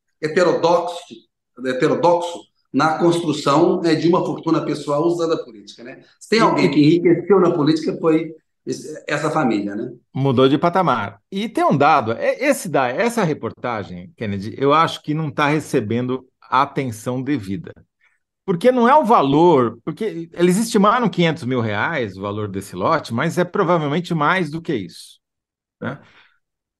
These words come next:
Speaker 2: Mas não é o valor que é o problema. O problema é que ele recebeu isso daí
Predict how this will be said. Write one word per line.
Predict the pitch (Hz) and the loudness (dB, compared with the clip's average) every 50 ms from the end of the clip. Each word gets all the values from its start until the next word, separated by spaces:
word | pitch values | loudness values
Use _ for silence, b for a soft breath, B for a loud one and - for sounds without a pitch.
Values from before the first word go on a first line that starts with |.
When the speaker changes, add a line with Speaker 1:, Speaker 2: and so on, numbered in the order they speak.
| _ _ - | _ _ -4
Speaker 2:
Mas | 170 190 208 | -2 0 2
não | 247 | 2
é | 294 294 294 | 2 2 2
o | 277 | 2
valor | 214 226 233 180 160 165 170 160 135 | 4 4 4 4 6 4 4 4 2
que | - 127 | 0 -4
é | |
o | 107 - | -6 -6
problema. | - 98 90 90 90 90 - - | -6 -12 -12 -12 -16 -18 -18 -20
O | - | -12
problema | _ - 147 143 190 233 240 | _ 0 2 2 2 2 0
é | 240 | -2
que | - - 151 | 0 2 2
ele | 127 135 147 156 | 2 4 4 4
recebeu | 170 208 196 - - 180 139 123 196 233 247 247 | 4 2 2 2 0 0 2 4 4 4 4 2
isso | 226 185 - - 139 | -2 -8 -10 -6 -4
daí | 117 113 113 139 160 151 104 87 85 | -2 -2 -2 -2 -2 -4 -6 -10 -14